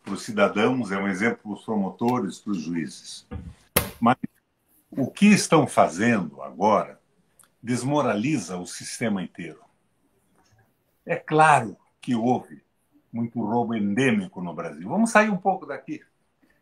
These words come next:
Como é que o Cabral foi libertado depois de ter roubado no Rio de Janeiro? Que roubou? Como é que todos os outros foram soltos? O Pezão, o Cabral, e de repente tudo. Como é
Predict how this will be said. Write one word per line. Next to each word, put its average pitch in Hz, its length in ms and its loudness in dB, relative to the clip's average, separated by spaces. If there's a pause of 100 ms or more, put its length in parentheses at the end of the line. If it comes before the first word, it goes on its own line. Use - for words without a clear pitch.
(220)
Como 190 140 -4
é 220 80 0
que 220 140 -8
o 196 60 -4
Cabral 131 640 2 (180)
foi 107 260 -8
libertado 95 840 -6 (100)
depois 101 540 -8
de 92 120 -10
ter 107 260 -10
roubado 92 720 -2
no 95 80 -12
Rio 95 100 -10
de 78 80 -12
Janeiro? 85 320 -14 (220)
Que 117 80 -6
roubou? 139 480 -4 (920)
Como 160 140 0
é 185 100 6
que 185 100 -2
todos 156 460 -2
os 117 60 -10
outros 156 240 0
foram 135 240 0
soltos? 143 520 -2
O 85 540 -10
Pezão, 113 580 2
o 85 360 -10
Cabral, 107 680 4 (360)
e 117 80 -8
de 107 160 -6
repente 117 840 -8
tudo. 135 220 -4 (160)
Como 175 240 0
é 202 220 2